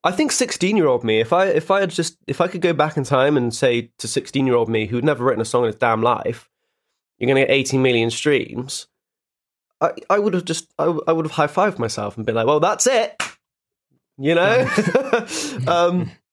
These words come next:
but I think, I think what happened was, is that, you know, a, a series of events, which, which I won't dive into, um,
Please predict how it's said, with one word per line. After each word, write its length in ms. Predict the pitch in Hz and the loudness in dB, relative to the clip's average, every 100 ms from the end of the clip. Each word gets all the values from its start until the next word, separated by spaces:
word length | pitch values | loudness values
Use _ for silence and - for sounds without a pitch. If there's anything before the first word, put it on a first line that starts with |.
| _ _ _ _ _ _ _ _ _ | _ _ _ _ _ _ _ _ _
but 360 | - 202 190 - _ _ _ | 0 2 0 -6 _ _ _
I 80 | 180 | -2
think, 380 | 185 240 240 - _ _ | 0 0 -2 -6 _ _
I 80 | 180 | -4
think 360 | 185 233 208 - | 0 -2 -2 -2
what 200 | 180 - | 0 0
happened 400 | 208 208 185 147 | -2 0 0 2
was, 300 | 123 123 123 | 2 0 -2
is 200 | 131 123 | -8 -2
that, 260 | 139 - | -2 0
you 100 | 135 | 0
know, 220 | 135 127 110 _ _ _ _ | 2 2 0 _ _ _ _
a, 120 | 143 139 | -2 0
a 40 | 147 | 0
series 480 | - 202 196 185 | 2 2 4 2
of 80 | 147 | 0
events, 340 | 143 131 131 110 | 2 2 0 -4
which, 100 | 127 139 | -8 -4
which 200 | 127 113 | -4 -2
I 60 | |
won't 380 | 127 151 160 - | 0 0 -2 -2
dive 260 | 156 139 139 | 0 2 2
into, 680 | 143 147 - - - 139 - _ - - - 156 - - | 2 0 -4 -8 -8 -10 -14 _ -12 -12 -12 -16 -8 -2
um, 440 | 127 127 123 113 | 0 2 0 -4